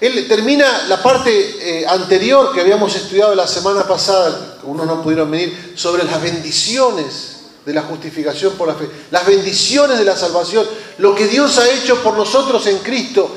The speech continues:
Y termina diciendo, "Y, y tenemos una esperanza segura, y vamos a reinar para vida".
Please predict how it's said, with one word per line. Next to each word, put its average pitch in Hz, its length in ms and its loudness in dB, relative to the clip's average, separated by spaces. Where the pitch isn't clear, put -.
Y 202 120 -8
termina 262 400 4
diciendo, 262 1300 0
"Y, - 440 -10
y - 40 -12
tenemos 302 460 2
una 285 140 2
esperanza 294 600 4
segura, 294 640 2
y 220 100 0
vamos 294 320 4
a 269 140 6
reinar 254 480 2
para 254 220 4
vida". 269 380 4